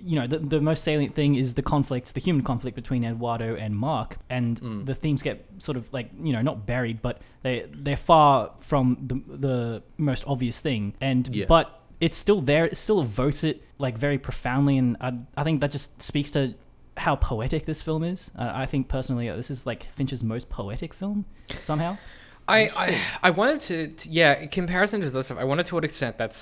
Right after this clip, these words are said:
Speaker 3: Sorkin's influence in, if you, if you read the script for this film and then watch the film, Fincher adheres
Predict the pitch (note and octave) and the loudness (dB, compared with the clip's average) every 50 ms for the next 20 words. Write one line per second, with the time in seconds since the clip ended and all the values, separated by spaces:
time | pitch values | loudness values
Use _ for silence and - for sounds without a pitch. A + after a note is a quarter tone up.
0 | - A2+ G2+ G#2 - A#2+ A2+ - A#2+ A2+ - - A#2 A2 A2 G#2+ - - - - | -8 -8 -10 -10 -10 -10 -8 -8 -8 -8 -8 -8 -8 -8 -8 -8 -8 -8 -8 -8
1 | - A2 A2 G#2+ A2 G#2+ G#2+ G#2+ - - D3+ C#3+ D3 D3+ D3 D3 D3 D3 C#3+ D3+ | -8 -8 -6 -6 -8 -8 -10 -10 -4 -4 -2 0 2 2 2 2 0 -2 -2 0
2 | D3 C3+ B2+ C#3+ F3 F#3 F#3 F#3+ - - - - - - - - - - C3 A#2 | -2 0 2 0 0 0 0 -2 -2 -2 -2 0 -2 -2 -2 -2 -6 -10 -8 -6
3 | A2+ A2 - - - B2 A2 G#2+ G#2+ G#2+ G2+ - - A2 A2 G#2+ G#2+ A2 A2 G#2+ | -4 -4 -4 -4 -4 -4 -6 -4 -6 -8 -8 -10 -8 -8 -8 -8 -8 -8 -8 -8
4 | - - - - A#2 - - A2 G2+ G2 G2 G2 - - - - - - D3 C#3+ | -8 -10 -10 -10 -12 -10 -10 -10 -10 -10 -10 -12 -14 -16 -14 -6 0 0 2 2
5 | - - F3 D#3 C#3+ C3+ B2 B2+ B2+ B2 A#2+ A#2 A2+ A2+ - - | 4 6 6 6 6 4 2 2 4 4 4 2 0 -2 -6 -6